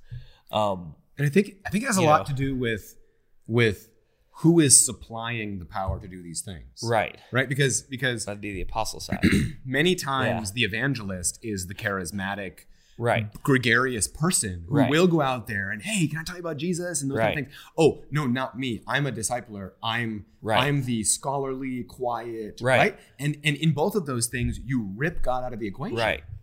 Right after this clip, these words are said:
Speaker 2: You totally do. And, and it's not a spirit who equips the believer
Speaker 1: Right.
Speaker 2: to do the Great Commission.
Speaker 1: Right.
Speaker 2: All of a sudden it has become, "Well, God made me this way, and it's my power that I take out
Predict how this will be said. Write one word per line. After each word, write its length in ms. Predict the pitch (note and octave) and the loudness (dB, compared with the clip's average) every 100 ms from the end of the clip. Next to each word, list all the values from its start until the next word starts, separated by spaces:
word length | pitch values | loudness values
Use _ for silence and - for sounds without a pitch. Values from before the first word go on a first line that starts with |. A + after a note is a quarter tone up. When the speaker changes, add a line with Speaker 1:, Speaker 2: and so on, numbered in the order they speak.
| _ _ | _ _
Speaker 2:
You 120 | - | 2
totally 380 | D#3+ F3+ F#3 F3+ | 4 4 2 0
do. 280 | D#3+ B3+ E3+ C#3+ | 0 0 0 -2
And, 160 | C#3+ D3 | -8 -4
and 100 | D3 | -6
it's 100 | C#3+ | -2
not 220 | D3 F3 | 0 2
a 60 | D3 | 2
spirit 480 | - E3+ E3+ C#3+ - | 2 2 2 2 -2
who 160 | D3+ | -6
equips 480 | B2 - E3 D#3 - | -4 -8 -6 -4 -4
the 120 | C3 | -4
believer 640 | B2 C3 C#3+ C#3 A#2+ A2 G2 _ - | -4 -2 0 0 0 -2 -6 _ -6
Speaker 1:
Right. 240 | A#2+ - - | -4 -4 -2
Speaker 2:
to 160 | - E3 | 6 6
do 500 | B2 C#3+ C#3 C3 B2 - _ _ _ | 6 2 2 -2 -4 -10 _ _ _
the 180 | A#2+ B2 | 0 2
Great 260 | B2 C3 - | 4 0 -2
Commission. 500 | A2 B2 F#3 G#3+ A#3 | -6 -4 -4 -4 -4
Speaker 1:
Right. 280 | G#2+ F#2 - | -6 -4 0
Speaker 2:
All 140 | C3+ | 4
of 80 | E3+ | 6
a 40 | |
sudden 280 | D#3+ D#3 D3+ | 6 2 -4
it 100 | B2+ | -4
has 140 | C3+ A#2 | -4 -4
become, 540 | B2 - C3 B2 A#2 - - | -6 -6 -4 -4 -8 -12 -8
"Well, 100 | B2 | -6
God 320 | B2 B2+ C3 | -2 -2 0
made 260 | C3 C3+ B2 | 0 -2 0
me 240 | C#3 D3 | -2 -2
this 300 | A2 A2 - | -2 -2 -2
way, 340 | G#2 G2 F#2 F#2 | -2 -4 -4 -8
and 80 | G#2+ | -10
it's 140 | G2+ | -8
my 260 | G2+ A2 B2 | -2 -2 -2
power 480 | - C#3+ C3+ A#2 G2+ | -6 -6 -4 -4 -4
that 140 | F#2+ | -6
I 100 | G2+ | -10
take 340 | G#2+ B2+ B2 | -8 -8 -8
out 200 | G2+ A2 | -8 -10